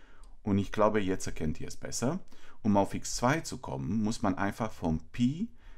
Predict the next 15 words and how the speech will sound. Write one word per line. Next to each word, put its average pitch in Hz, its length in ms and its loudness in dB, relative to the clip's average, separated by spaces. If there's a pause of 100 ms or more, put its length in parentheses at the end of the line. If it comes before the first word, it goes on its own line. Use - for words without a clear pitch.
(120)
dieser 123 320 4
null 113 420 6
Komma 107 500 0
fünf 107 360 -2
zwei 82 440 -2
abziehen. - 580 -4 (920)
Also 85 300 2
das 85 200 -2
bedeutet, 85 580 0
x - 320 0
zwei 78 460 -4 (920)
wäre 107 280 6
dann 101 340 4
entsprechend 87 760 0 (300)
Pi 107 460 -2